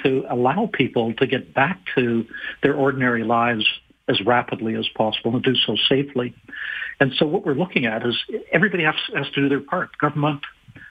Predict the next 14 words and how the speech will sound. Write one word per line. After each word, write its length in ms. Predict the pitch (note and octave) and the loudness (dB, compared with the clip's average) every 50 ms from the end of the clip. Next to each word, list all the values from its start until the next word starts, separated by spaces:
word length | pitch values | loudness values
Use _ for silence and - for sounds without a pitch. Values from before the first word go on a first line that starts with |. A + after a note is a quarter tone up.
| - _ _ _ - | -20 _ _ _ -16
the 60 | - | -8
private 440 | - - - C#3 C#3+ C#3+ D3 C#3 - - | 0 2 4 4 4 4 2 -2 0 0
sector, 540 | D3+ C#3 C#3+ - - D3 C3+ C3 C3 B2+ B2+ - _ _ | 0 -2 -2 0 0 0 0 2 0 -2 -8 -12 _ _
individuals, 840 | - C3+ C3 B2 B2+ G#2+ C#3+ C#3 C3+ C3+ C3 B2+ B2 B2+ C#3+ D3 - - - _ _ _ _ - - - - - - - - | 0 2 2 2 2 2 0 0 0 -2 -2 -2 -2 -2 -4 -4 -6 -8 -8 _ _ _ _ -18 -16 -14 -14 -14 -16 -4 0
and 500 | C3 B2+ B2+ C3 B2+ C3 C3+ D3 - C3 | 2 2 2 2 2 0 -2 -4 -2 -2
this 120 | D3 C#3+ - | -2 -2 0
is 100 | C#3+ - | 0 0
a 40 | C#3 | 0
way 260 | A#2 A2 A#2+ A#2+ B2 | 0 0 0 0 0
for 180 | A#2 - - A#2 | 0 0 -2 0
business 320 | F2+ C3+ B2+ - - A#2 - - | 2 0 0 0 -2 -4 -4 -4
to 60 | - | -4
make 200 | A2+ A2+ A2 - | -4 -4 -2 -2
its 160 | B2 A#2+ - | -4 -2 -2